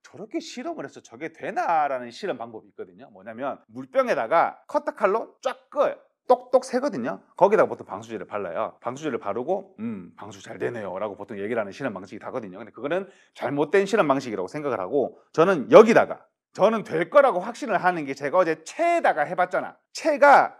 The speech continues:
제가 뒤집어 놓고 산처럼 만들어 놓은 상태에서 이렇게 발랐거든요. 만약에 안으로 많이 파고들 거다 그러면 채 밑으로 뚝뚝 떨어져야 되는데 잘 발-, 아까 보셨듯이 잘 발린 거를 볼 수가 있었죠. 얘는 조금 색다르게 바를 거예요. 어떻게 바를 거냐? 먼저 메웁니다.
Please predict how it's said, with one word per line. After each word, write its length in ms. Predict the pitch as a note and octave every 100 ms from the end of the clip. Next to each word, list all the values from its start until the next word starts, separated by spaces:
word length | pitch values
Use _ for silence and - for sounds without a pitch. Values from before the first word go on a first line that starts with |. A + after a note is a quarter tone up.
| _ _
제가 160 | - E3
뒤집어 540 | D#3+ D3+ C#3+ C4 D4
놓고 340 | A#3 G3 G3+ G#3+
산처럼 460 | A3+ C4+ C4+ D4+
만들어 280 | F3 D3+ A#3+
놓은 100 | C4
상태에서 320 | G#3 G#3+ A3+ C#3+
이렇게 200 | E3+ -
발랐거든요. 640 | A#2+ D3 - F2 F#2+ G#2+ _
만약에 720 | G#2 C#3+ A3 G3 A3 A#3+ -
안으로 320 | - C4 A3+ F3
많이 180 | C3
파고들 500 | F#3+ - C#4+ B3+ C3
거다 340 | G#2+ F3 A#2 -
그러면 320 | F#3 G3+ F3+
채 180 | - C#4+
밑으로 480 | F#3+ G#3 _ G3 E3
뚝뚝 280 | A3+ B3+ A#3+
떨어져야 340 | C4+ F3 D3
되는데 500 | C#3 G#2 B2+ D3+ -
잘 240 | - D#3+ F3
발-, 160 | B2 -
아까 200 | C#3+ F3+
보셨듯이 760 | A#2+ F#3+ A3 E3+ - E3+ A3
잘 240 | _ D3 D3+
발린 320 | A2+ A#2 F#3
거를 260 | C#3+ A2+ A2
볼 140 | C3
수가 180 | B2+ A2
있었죠. 540 | D#3 B2 G2 A2 F#3+ B3 _ _ _ _ G#2+
얘는 220 | B2+ E3+
조금 180 | C3 B2+
색다르게 380 | F#3 G#3+ G3+
바를 200 | C3 G2
거예요. 400 | F#2+ G2+ F2+ G#2+ -
어떻게 240 | A2 -
바를 200 | G2+ F#2
거냐? 440 | G#2 A#2 A#3+ E3 _ _ _ _ _
먼저 340 | G2 F#2+ B2+
메웁니다. 600 | A2 C3 C3 E2+ - -